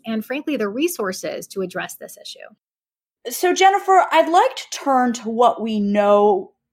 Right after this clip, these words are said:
Speaker 2: about how SolarWinds has responded to the enforcement action.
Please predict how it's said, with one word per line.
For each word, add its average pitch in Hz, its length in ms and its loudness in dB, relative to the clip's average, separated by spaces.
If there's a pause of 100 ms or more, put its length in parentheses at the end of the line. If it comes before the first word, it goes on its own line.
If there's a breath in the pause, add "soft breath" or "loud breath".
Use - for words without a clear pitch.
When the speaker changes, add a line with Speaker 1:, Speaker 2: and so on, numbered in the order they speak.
(240)
Speaker 2:
about 190 500 4
how 277 480 4
SolarWinds 185 1000 -2 (180)
has 196 200 -2
responded 180 960 -2
to 170 240 -8
the 165 180 -6
enforcement 156 760 -8 (160)
action. 156 600 -12